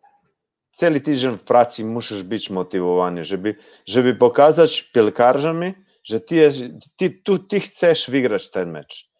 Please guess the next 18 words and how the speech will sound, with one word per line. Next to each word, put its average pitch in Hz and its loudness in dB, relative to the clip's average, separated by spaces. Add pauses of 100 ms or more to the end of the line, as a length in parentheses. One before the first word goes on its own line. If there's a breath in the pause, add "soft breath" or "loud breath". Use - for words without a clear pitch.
(340)
Musisz, 127 -2 (220)
musisz 135 0
być 135 0
w 113 -8
treneru 131 4
prezentnym, 127 0
musisz, 101 -12
musisz, 104 -6 (240 loud breath)
e, 110 -2
e, 104 4
ak-, - -2
musisz 123 -6
być 113 -8
w 98 -14
tren-, 120 -2
u 113 -10
treningu 117 -2
aktywny, 151 0